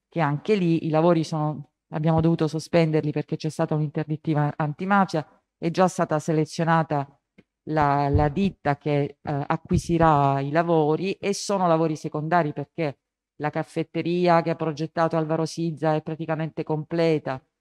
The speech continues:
il parco si legge in tutte le sue parti, con tutti i suoi percorsi, quindi si tratta di piccoli, eh, dettagli che vanno ultimati e sicuramente ci sarà poi un intervento di, eh, rafforzamento e rigenerazione del verde.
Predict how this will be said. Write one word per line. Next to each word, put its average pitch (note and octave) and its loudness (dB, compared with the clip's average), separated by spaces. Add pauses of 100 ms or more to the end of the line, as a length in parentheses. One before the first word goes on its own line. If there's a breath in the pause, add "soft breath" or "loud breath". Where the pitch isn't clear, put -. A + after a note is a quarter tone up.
(320)
il D3+ -6
parco F#3 -2
si E3 -6
legge E3+ 4
in D3+ 2
tutte F3+ -2
le D#3 6
sue D#3 0
parti, E3+ 6
con D#3 0
tutti F3 -4
i E3 -2
suoi D#3+ 2
percorsi, D3+ 0 (280)
quindi E3 -4 (380)
si - -8
tratta F#3 4
di D#3+ -2
piccoli, D#3 -2
eh, D3 -4
dettagli D3 2
che D#3+ 0
vanno C#3+ 0
ultimati C#3+ -2 (480)
e - -2
sicuramente F3 -2
ci - -14
sarà D3+ -2
poi D3+ -8
un D3 -10
intervento D#3 -6
di, D3+ -6
eh, C#3+ -4
rafforzamento D3+ -4
e C#3+ -6
rigenerazione C#3+ -10
del C#3 -4
verde. C3 -6